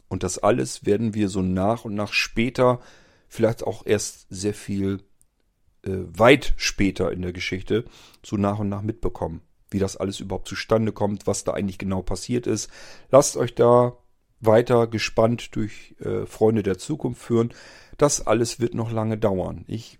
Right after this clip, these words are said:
hab leider noch, oder vielleicht auch zum Glück, viel für diese Geschichte an Ideen, die ich unterbringen möchte, die ich erzählen möchte.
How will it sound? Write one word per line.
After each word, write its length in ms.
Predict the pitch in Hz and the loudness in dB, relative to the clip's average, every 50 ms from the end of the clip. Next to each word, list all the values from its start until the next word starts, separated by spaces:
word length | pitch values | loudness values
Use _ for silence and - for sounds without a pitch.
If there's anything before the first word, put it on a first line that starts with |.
| _ - | _ -12
hab 260 | - 127 123 - - - - | -8 -8 -8 -8 -10 -18 -10
leider 440 | 78 85 107 107 120 135 143 135 | -6 0 4 4 6 6 6 4
noch, 300 | 131 131 127 127 123 - | 4 4 0 -2 -2 -4
oder 220 | - - 98 101 101 | -6 -4 -2 -2 -4
vielleicht 280 | - - 107 101 - | -4 -2 -2 -2 -2
auch 80 | - 92 | -4 -8
zum 220 | - - - 101 | -8 -8 -8 -4
Glück, 280 | 92 107 120 120 - - - | 0 0 -2 -2 -4 -14 -18
viel 300 | - - - 160 160 160 | -12 -8 -6 -4 -4 -4
für 180 | - - 127 | -6 -8 -8
diese 240 | 120 120 113 113 110 | -6 -6 -6 -6 -6
Geschichte 600 | - 107 - - - 135 - - - 123 117 117 - - - - - - - - - _ _ _ _ _ _ | -8 -8 -10 -8 -8 -10 -8 -4 0 0 0 0 -2 -8 -20 -20 -20 -20 -20 -20 -20 _ _ _ _ _ _
an 160 | - - 107 113 | -4 -2 0 0
Ideen, 420 | 104 95 98 104 107 117 127 123 | 0 -2 0 0 0 0 0 -2
die 80 | 117 101 | -4 -6
ich 80 | - | -6
unterbringen 500 | - 127 123 127 110 113 110 110 110 107 | -4 -2 0 0 0 0 0 -2 -2 -2
möchte, 520 | 104 104 104 - - - 104 104 104 104 107 - | -2 -4 -4 -6 -4 -2 0 0 -2 -4 -6 -8
die 60 | - | -10
ich 80 | 95 - | -8 -8
erzählen 420 | 78 85 - - - 107 110 117 | -8 -10 -8 -4 -2 0 0 0
möchte. 440 | 113 110 107 - - - 101 101 104 | 0 -2 -4 -4 -2 0 2 2 0